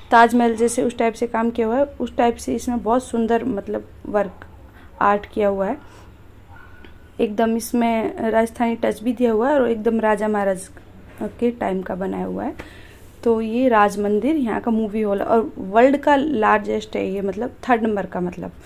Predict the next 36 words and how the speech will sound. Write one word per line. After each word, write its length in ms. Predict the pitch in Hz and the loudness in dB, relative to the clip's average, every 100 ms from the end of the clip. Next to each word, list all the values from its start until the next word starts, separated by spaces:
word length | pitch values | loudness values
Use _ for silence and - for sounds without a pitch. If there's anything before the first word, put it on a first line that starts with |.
| - - - - - - | -20 -20 -20 -20 -20 -8
तीसरे 280 | 269 254 269 | -4 0 2
number 300 | 262 233 214 | 2 2 -2
का 140 | 214 - | -6 -6
आता 300 | 180 180 180 | -6 -6 -8
है 220 | 175 170 | -8 -10
ये, 80 | 180 - - - - - - - - - - - - | -12 -14 -20 -20 -20 -20 -20 -20 -20 -20 -20 -20 -10
तो 80 | 240 | -8
बहुत 300 | 202 214 226 | -2 -2 -4
सुंदर 380 | - 226 226 226 | -4 -2 0 0
है। 60 | |
तो 100 | 226 | 0
यहाँ 220 | 233 214 214 | -2 -4 -4
पे 100 | 226 | -4
हम 160 | 226 | -2
लोग 180 | 226 214 | 0 0
movie 300 | 220 208 226 | -2 -2 -2
लगी 340 | - 214 214 214 | -4 -2 -2 -2
हुई 140 | 214 214 | -6 -6
थी 60 | 233 | -6
तो 80 | |
वही 220 | 214 214 214 | -4 -4 -2
देखने 380 | 208 208 214 | -2 -2 -4
के 120 | 202 208 | -6 -4
लिए 160 | 208 | -4
आए। 180 | 196 226 - - - - - - - - - | -4 -6 -8 -18 -20 -20 -20 -20 -20 -20 -14
देखिए 260 | 262 208 214 | -6 -6 -6
सभी 440 | 202 - 220 247 254 | -8 -6 -4 -2 2
ने 220 | 285 359 - - - - - - | 2 2 -2 -20 -20 -20 -20 -14
अपने 380 | - - 240 359 - - - | -8 -2 -2 -2 -6 -14 -4
अलग-अलग 520 | 226 214 208 220 220 | -2 0 0 -2 -2
compliment 580 | - 202 196 208 208 202 | -2 -4 -4 -4 -2 -4
दिए 220 | 202 214 | -4 -2
हुए 180 | 208 196 | 0 -2
हैं 300 | 196 277 302 | -4 -6 -6
इसके 280 | 208 - 226 | -8 -4 -2
लिए, 260 | 208 208 | -2 -2